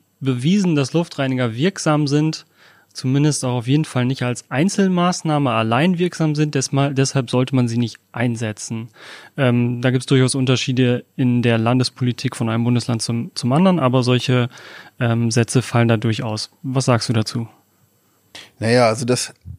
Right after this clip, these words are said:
Speaker 2: das wäre ja so, als wenn ich sagen würde, ähm, ich muss die Maske nicht tragen, weil sie gegen Schmierinfektionen nicht hilft. Also das, das ist ja die, 'ne, 'ne ähnliche Argumentation wäre das ja.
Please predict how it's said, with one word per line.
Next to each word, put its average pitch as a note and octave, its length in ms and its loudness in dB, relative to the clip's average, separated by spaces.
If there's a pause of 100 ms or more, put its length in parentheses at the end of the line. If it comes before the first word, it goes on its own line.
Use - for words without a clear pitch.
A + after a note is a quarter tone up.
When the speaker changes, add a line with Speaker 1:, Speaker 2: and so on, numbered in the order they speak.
Speaker 2:
das A#2+ 320 -8
wäre C3 240 2
ja B2 60 2
so, B2+ 240 4
als B2+ 200 0
wenn C3 100 2
ich B2 120 2
sagen A#2+ 360 2
würde, B2+ 560 2
ähm, A#2+ 600 -2 (200)
ich B2 340 -12
muss C3+ 180 2
die - 100 -4
Maske C3 340 0
nicht C#3 220 -4
tragen, C3+ 380 2
weil B2 200 2
sie B2 100 -6
gegen B2 260 0
Schmierinfektionen A#2 840 -2
nicht F#2+ 200 -8
hilft. D#2+ 320 -10
Also A2 200 -4
das, A2+ 280 0
das A2+ 220 -6
ist - 180 -8
ja A#2 100 0
die, A2+ 280 -2
'ne, A2+ 380 -2
'ne A2 180 -4
ähnliche A#2 460 0
Argumentation A2+ 800 0
wäre G#2+ 200 0
das G2+ 240 -4
ja. G2+ 220 -2